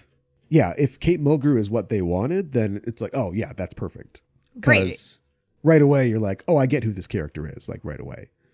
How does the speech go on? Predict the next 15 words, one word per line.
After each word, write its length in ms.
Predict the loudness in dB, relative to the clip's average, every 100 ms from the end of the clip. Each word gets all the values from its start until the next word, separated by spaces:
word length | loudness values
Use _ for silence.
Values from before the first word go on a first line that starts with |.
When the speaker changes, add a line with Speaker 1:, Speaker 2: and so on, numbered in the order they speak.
| _
Speaker 2:
Yeah, 400 | -4 2 2 2 -4
th-, 140 | -4
there's 260 | -4 -4 -4
no 160 | -4
doubt. 460 | 0 -2 -2 -14 -18 _
Speaker 1:
But 140 | -2 -2
she's, 340 | 4 4 4
it 100 | 4
would 120 | 4
have 100 | 4
been 160 | 4 0
a 80 | -2
completely 540 | -6 -8 -6 -4 -4
different 260 | -6 -8 -12
thing. 320 | -12 -14 -16